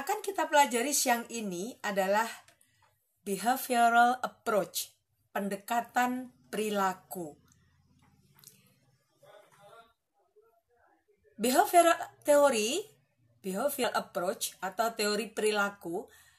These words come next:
beranggapan bahwa pemimpin bukan hanya dilahirkan, tetapi dapat diciptakan. Nah, we can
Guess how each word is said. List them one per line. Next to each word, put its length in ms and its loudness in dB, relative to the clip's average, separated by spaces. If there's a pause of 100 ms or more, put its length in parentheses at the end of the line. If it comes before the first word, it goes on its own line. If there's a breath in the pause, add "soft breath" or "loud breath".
(260 soft breath)
beranggapan 800 4
bahwa 800 0
pemimpin 640 -4
bukan 400 -2
hanya 320 -4
dilahirkan, 880 -6 (480 loud breath)
tetapi 400 -6
dapat 480 -2
diciptakan. 1120 -10
Nah, 240 -18
we 160 -10
can 240 -8